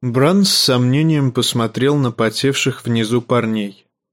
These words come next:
«Если бы у меня были ноги, я бы сумел побить любого». Он вспомнил, что в последний раз держал меч в руке, когда король посещал Винтерфелл.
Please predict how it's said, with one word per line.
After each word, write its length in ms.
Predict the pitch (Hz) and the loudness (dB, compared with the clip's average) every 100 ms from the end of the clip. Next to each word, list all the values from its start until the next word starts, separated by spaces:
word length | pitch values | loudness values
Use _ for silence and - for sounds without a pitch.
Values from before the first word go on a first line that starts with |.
| _ _ _ _ _ _ _ - | _ _ _ _ _ _ _ -4
«Если 360 | 123 151 - 147 | 0 0 0 0
бы 160 | 139 | 2
у 60 | 139 | 2
меня 320 | 139 147 143 | 2 2 0
были 300 | 123 131 123 | 0 0 0
ноги, 540 | 123 151 185 127 107 - _ _ _ | 0 0 0 -2 -4 -8 _ _ _
я 200 | 120 127 | -2 0
бы 160 | 131 135 | 2 0
сумел 500 | - 139 135 160 175 | 0 0 2 2 0
побить 600 | - 123 113 131 147 - | 0 -2 0 0 -2 -4
любого». 680 | 139 143 147 151 127 104 - _ _ _ _ _ _ | -2 0 2 2 2 0 -4 _ _ _ _ _ _
Он 220 | 127 127 | -2 -2
вспомнил, 600 | - - - 165 175 139 | -2 -2 0 2 2 0
что 300 | 117 - 120 | -4 -2 -4
в 80 | 110 | -2
последний 500 | - 117 139 131 127 | -4 -2 -2 -2 0
раз 200 | 123 127 | 0 0
держал 380 | 123 117 120 117 | 0 0 0 0
меч 300 | 120 113 - | 0 -2 -4
в 80 | 113 | -2
руке, 340 | 113 - 156 | -2 0 -2
когда 360 | 151 120 117 110 | 0 0 0 -2
король 420 | - 117 143 147 | -2 0 0 0
посещал 600 | - 113 117 - 127 123 | -4 -4 -4 -2 0 0
Винтерфелл. 720 | 117 113 110 110 - 110 104 | 0 -2 -4 -6 -2 -4 -4